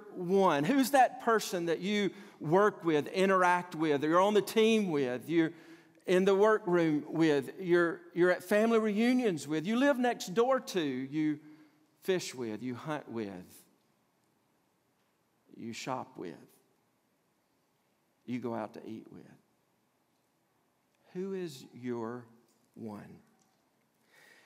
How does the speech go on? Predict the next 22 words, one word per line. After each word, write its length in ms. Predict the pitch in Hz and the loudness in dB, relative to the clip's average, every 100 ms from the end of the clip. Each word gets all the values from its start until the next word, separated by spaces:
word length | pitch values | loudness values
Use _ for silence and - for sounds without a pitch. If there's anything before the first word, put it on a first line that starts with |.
| _ | _
When 100 | 151 | -2
you 120 | 165 | -2
see 400 | 156 190 196 190 | 0 0 0 0
in 100 | 175 | -2
these 300 | 160 170 143 | -2 -2 -4
verses, 640 | 143 135 151 156 - 143 120 | -10 -4 0 0 -2 -8 -8
beginning 400 | 143 160 165 156 | -4 -2 -2 -2
in 100 | 139 | -2
verse 300 | 156 151 - | -2 -2 -2
thirty-five, 580 | 165 147 143 147 151 139 | -2 -2 -2 -2 0 -2
that 120 | 139 | -4
when 180 | 147 135 | -4 -2
people 320 | 165 160 160 | -4 -4 -4
met 300 | 147 139 - | -6 -6 -8
Jesus, 480 | 127 156 131 117 - | -4 -4 -4 -8 -8
there 120 | 131 | -8
was 200 | 117 110 | -8 -10
one 260 | 120 131 123 | -10 -8 -8
person 480 | 139 120 - 117 | -8 -8 -8 -10
on 220 | 85 120 123 | -8 -8 -6
their 160 | 123 | -6
heart 380 | 123 120 110 | -4 -4 -4